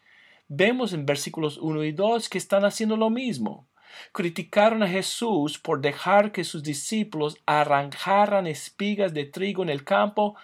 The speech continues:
comiéndolas en el día sábado.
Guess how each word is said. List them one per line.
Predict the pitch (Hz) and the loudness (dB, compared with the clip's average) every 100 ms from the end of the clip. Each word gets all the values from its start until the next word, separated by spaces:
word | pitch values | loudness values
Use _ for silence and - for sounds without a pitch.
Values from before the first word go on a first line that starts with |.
| _ | _
comiéndolas | - 156 151 180 190 190 185 175 - - | -2 -2 0 -4 -4 2 4 2 -2 -14
en | - 135 | -8 -4
el | 127 | -4
día | 131 135 | -4 -4
sábado. | - - 147 127 92 71 50 | 0 8 10 10 6 -4 -10